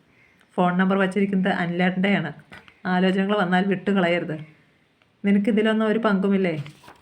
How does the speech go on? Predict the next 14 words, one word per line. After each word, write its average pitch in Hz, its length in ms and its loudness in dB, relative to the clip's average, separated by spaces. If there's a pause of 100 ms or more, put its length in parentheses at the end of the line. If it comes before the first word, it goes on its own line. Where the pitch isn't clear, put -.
(260)
"എൻ്റെ 190 320 0
പങ്കിൻ്റെ 190 380 4
കാര്യം 190 300 2
ഞാൻ 185 140 0
പറഞ്ഞു 175 280 0
കഴിഞ്ഞു. 175 260 0 (260)
ജഗജിത്തിനെയും 185 640 0
കൊണ്ട് 190 220 0
ഞാൻ 190 160 0
പോയിട്ട് 170 320 2
വരാം." 165 200 -4 (480)
അയോമി 180 380 2 (100)
അത് 185 160 0
കഴിഞ്ഞ് 180 300 -2